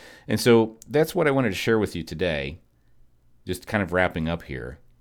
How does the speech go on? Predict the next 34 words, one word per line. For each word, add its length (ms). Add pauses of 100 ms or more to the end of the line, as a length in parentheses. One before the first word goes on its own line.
let's 260
review. 500 (1400)
When 180
you're 200
entering 480
a 40
new 220
relationship 880 (1900)
and 300
you're 120
considering, 800 (840)
"Should 240
I 80
marry 320
this 180
person? 380
Should 180
I 80
date 380
this 220
person? 480 (260)
Should 180
I 60
buy 300
this 180
car? 480 (800)
Should 240
I 80
sign 300
up 100
for 140
this 160
coaching 420
program? 640